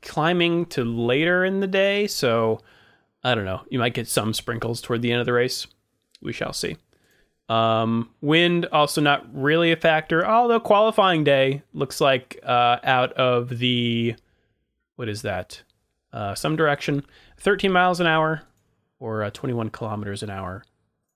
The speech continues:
Uh, but there's so many buildings around, I'm not sure that the wind will have much of an effect.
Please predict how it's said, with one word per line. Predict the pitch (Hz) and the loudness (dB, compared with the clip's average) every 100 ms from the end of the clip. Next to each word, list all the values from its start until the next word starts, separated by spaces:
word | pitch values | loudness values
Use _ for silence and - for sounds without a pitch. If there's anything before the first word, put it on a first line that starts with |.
| _ - | _ -16
Uh, | 107 104 - | -12 -8 -4
but | 123 - - | -4 -6 -4
there's | 156 | 0
so | - | 2
many | 165 | 2
buildings | 127 131 120 117 | 2 2 0 -2
around, | 120 110 | -4 -4
I'm | 107 | -4
not | 101 | -6
sure | - 117 101 _ - | -8 -8 -8 _ -20
that | 117 | -14
the | 113 | -12
wind | 110 101 - | -10 -10 -10
will | - - _ _ | -10 -12 _ _
have | - | -14
much | - - - | -12 -14 -14
of | - | -14
an | |
effect. | - - - _ | -12 -10 -12 _